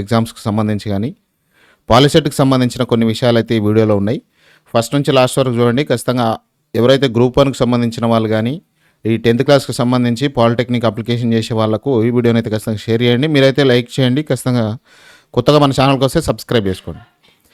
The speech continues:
గ్రూప్ వన్ మెయిన్స్ తెలుగు అభ్యర్థుల గోడు. తెర మీదకు వస్తున్న గ్రేస్ మార్కుల డిమాండ్. నష్టపోయిన తెలుగు మీడియం అభ్యర్థులు. ఏపీలో కూడా ఇదే పరిస్థితి.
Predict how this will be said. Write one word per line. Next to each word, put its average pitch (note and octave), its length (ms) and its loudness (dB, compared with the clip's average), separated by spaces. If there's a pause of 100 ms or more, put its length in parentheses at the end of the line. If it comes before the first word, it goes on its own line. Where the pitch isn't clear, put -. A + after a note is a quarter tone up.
(560)
గ్రూప్ D#3 240 4
వన్ F#3+ 260 6
మెయిన్స్ F3 260 2 (140)
తెలుగు D3 300 6
అభ్యర్థుల C#3 380 4 (100)
గోడు. B2 180 4 (720)
తెర C#3 120 6
మీదకు E3 300 4
వస్తున్న D#3 340 2
గ్రేస్ C#3 280 2
మార్కుల C#3 340 2
డిమాండ్. B2+ 280 2 (260)
నష్టపోయిన E3 500 2 (100)
తెలుగు C#3+ 220 2
మీడియం C#3+ 200 4 (120)
అభ్యర్థులు. B2 460 4 (220)
ఏపీలో D3+ 280 4 (100)
కూడా D#3 140 6
ఇదే C#3+ 220 4
పరిస్థితి. A2+ 460 -2